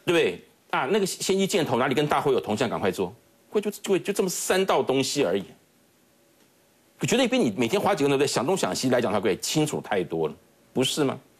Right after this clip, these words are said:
你，你好，归你好多体会体会吧。好了，今天这个盘狭幅震荡之后，我跟各位讲，其实礼拜一基本上对不对？开盘以后还是先看个区间盘，懂不来？我们看这个地方啊，各位哦，很清楚对不对？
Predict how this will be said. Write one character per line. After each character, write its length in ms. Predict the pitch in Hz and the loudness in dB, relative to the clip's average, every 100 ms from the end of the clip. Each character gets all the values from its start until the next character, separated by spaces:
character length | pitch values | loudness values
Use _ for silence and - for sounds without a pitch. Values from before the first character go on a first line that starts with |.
| _ | _
你， 120 | - 95 | -6 -4
你 120 | - | 0
好， 160 | 131 90 | 0 0
归 140 | - | 0
你 80 | 131 | 0
好 120 | 113 | 2
多 100 | 113 | -2
体 160 | - - | -4 -2
会 140 | 107 | -2
体 160 | - 143 | -2 -2
会 160 | - | -2
吧。 80 | 123 - - | -4 -8 -2
好 80 | |
了， 120 | 120 127 - - 480 - - - - - - - - - - | -2 -2 -8 -16 -14 -16 -16 -14 -14 -14 -16 -14 -14 -16 -8
今 140 | - 165 | -2 2
天 80 | |
这 80 | 160 | 2
个 80 | 143 | 0
盘 280 | - 95 107 - | 0 -2 -4 -4
狭 180 | - 120 | -2 0
幅 60 | |
震 100 | 123 | 0
荡 100 | 135 | 0
之 140 | 113 131 | 0 0
后， 120 | 127 | 2
我 40 | 92 | 2
跟 80 | 113 | 2
各 40 | |
位 60 | 107 | 2
讲， 180 | 95 71 - - - | 0 -4 -12 -20 -8
其 140 | - | -2
实 80 | 160 | 0
礼 100 | 117 | 0
拜 160 | - | 2
一 80 | 123 | 2
基 120 | 120 | 0
本 120 | 127 92 | -2 0
上 120 | 104 | 0
对 80 | 113 | 2
不 40 | |
对？ 180 | 117 82 - - - - - | 0 -2 -10 -18 -10 -10 -4
开 120 | 175 | 0
盘 80 | 165 | 2
以 60 | |
后 80 | - | 0
还 160 | - 117 | -2 -4
是 60 | |
先 160 | 123 - | -2 -2
看 120 | 123 | 0
个 80 | 104 | 0
区 140 | - | -2
间 180 | 98 98 | -2 -2
盘， 140 | 92 78 | -2 -2
懂 80 | |
不 60 | 98 | 0
来？ 40 | |
我 60 | 104 | 0
们 80 | 92 | -2
看 160 | 110 | -2
这 60 | 101 | -2
个 80 | 87 | -2
地 120 | 90 | -2
方 220 | 82 82 85 | -2 -4 -2
啊， 180 | 107 82 | 0 0
各 100 | 95 | 0
位 60 | |
哦， 160 | 85 76 - - - | 0 -2 -8 -20 -6
很 120 | 110 | -2
清 120 | 143 | 0
楚 80 | 123 | 2
对 80 | 120 | 2
不 60 | |
对？ 220 | 131 98 | 2 0